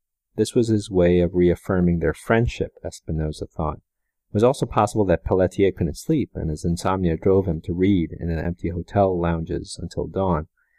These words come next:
Sometimes Pelletier was by the pool in a sweater or wrapped in a towel, sipping whiskey. Other times, Espinosa found him in a room presided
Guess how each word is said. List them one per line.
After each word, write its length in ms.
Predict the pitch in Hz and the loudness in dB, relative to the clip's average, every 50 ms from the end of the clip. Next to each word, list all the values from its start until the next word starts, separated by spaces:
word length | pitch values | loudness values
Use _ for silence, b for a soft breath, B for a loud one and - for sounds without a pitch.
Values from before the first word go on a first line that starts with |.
| _ _ | _ _
Sometimes 580 | - - - 127 123 - 131 117 110 104 - - - | -8 -2 -2 -2 0 0 0 0 0 0 -2 -6 -6
Pelletier 520 | - 107 101 95 - - 95 92 90 90 | 0 0 0 0 0 0 2 2 2 2
was 140 | 87 87 87 - | 2 0 -2 -2
by 180 | - 87 82 | 0 0 0
the 80 | 80 - | 0 -4
pool 480 | - - - 123 120 104 90 85 82 82 | -8 -6 0 2 2 4 4 2 0 -2
in 100 | 85 85 | -4 -4
a 60 | 85 | -6
sweater 400 | - - - 92 95 90 92 90 | -6 -6 -2 2 2 4 4 4
or 120 | 85 82 | 4 2
wrapped 360 | 80 87 85 85 85 - _ - | 2 2 4 4 2 2 _ -4
in 100 | 85 76 | -6 -6
a 60 | 78 | -6
towel, 440 | - - - 98 95 85 80 80 - | -6 -4 -2 0 2 2 2 0 -2
sipping 460 | - - - 90 - 95 85 80 82 | -4 -6 -8 -6 -4 -2 -2 -2 0
whiskey. 440 | 90 95 92 - - - 92 90 - _ _ _ _ _ _ - - | -2 -2 -2 -4 -8 -12 -12 -12 -14 _ _ _ _ _ _ -2 0
Other 180 | 120 131 131 | 2 2 2
times, 400 | - - 117 87 85 87 - - - - | 0 0 -2 0 0 -2 -4 -6 -10 -10
Espinosa 560 | 110 - - - 98 95 95 101 98 95 92 | -10 -8 -6 -4 -2 0 2 2 2 0 -2
found 300 | - - 92 92 92 90 | -4 -4 -2 -2 0 0
him 100 | 87 87 | 0 0
in 120 | 85 80 | 0 0
a 60 | 76 82 | -2 -2
room 340 | 92 98 101 98 92 87 | 0 0 2 2 2 0
presided 500 | - 104 95 - - 95 92 90 87 87 | -2 -4 -6 -4 0 0 2 2 2 0